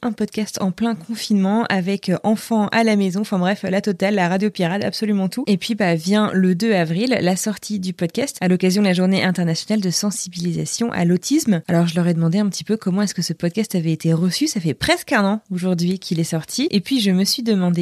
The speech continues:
aussi si le fait d'avoir raconté son histoire personnelle dans le podcast, ça rajoutait pas un petit trac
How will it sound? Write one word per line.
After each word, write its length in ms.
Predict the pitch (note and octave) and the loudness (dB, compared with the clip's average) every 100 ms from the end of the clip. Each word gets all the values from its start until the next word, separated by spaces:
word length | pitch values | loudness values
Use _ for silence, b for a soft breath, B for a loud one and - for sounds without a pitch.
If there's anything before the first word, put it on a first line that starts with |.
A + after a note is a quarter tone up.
| - | -2
aussi 280 | B3 - B3+ | -4 -4 -4
si 200 | - G#3+ | -4 0
le 100 | F3+ | 0
fait 140 | F3+ | 2
d'avoir 380 | B3 F#3+ F3 F3 - | 0 0 0 -2 0
raconté 480 | F#3 A3 A3 G#3 | 2 2 0 0
son 300 | A3+ - D4 | -2 -2 0
histoire 340 | B3 G#3+ G3 F3 | 0 0 -2 -4
personnelle 560 | - A#3+ - G#3+ F#3+ - | -4 -4 0 2 2 0
dans 200 | F3+ B3 | 0 0
le 120 | G#3 | 0
podcast, 560 | F3 E3 - B3+ - - B B B B B | 0 -4 -2 -6 -6 -14 B B B B B
ça 160 | - | -4
rajoutait 300 | E3+ F3 E3+ | -2 -2 -4
pas 160 | F3 A#3+ | -6 -4
un 160 | G#3 E3+ | -4 -4
petit 180 | - | -6
trac 300 | - - A3 | -14 -12 -8